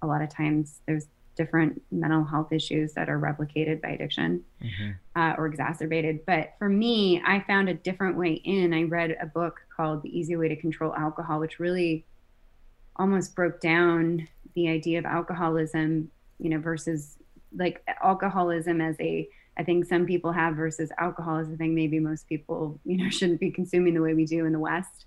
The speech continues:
Speaker 2: Mm-hmm.
Speaker 1: um, and now throughout the world. But, um, it was just, I had a very different in, and I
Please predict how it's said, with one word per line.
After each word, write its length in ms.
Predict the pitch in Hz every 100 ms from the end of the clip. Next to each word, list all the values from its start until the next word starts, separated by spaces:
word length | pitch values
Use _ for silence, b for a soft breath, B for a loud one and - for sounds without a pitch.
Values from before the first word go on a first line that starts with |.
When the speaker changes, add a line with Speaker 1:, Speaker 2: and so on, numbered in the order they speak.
| -
Speaker 2:
Mm-hmm. 300 | 127 113 110 104 -
Speaker 1:
um, 300 | 175 165 165
and 80 |
now 180 | 165 165
throughout 220 | 160 165
the 60 | 156
world. 340 | 165 165 160 -
But, 220 | 175 165 -
um, 440 | 190 180 170 160 -
it 80 | 196
was 220 | 208 214
just, 400 | 233 233 - - - - _ -
I 160 | 202
had 160 | 220 226
a 40 |
very 300 | 196 190 190
different 360 | 185 180 180 160
in, 540 | - 170 202 254 262 -
and 140 | 185
I 240 | 175 170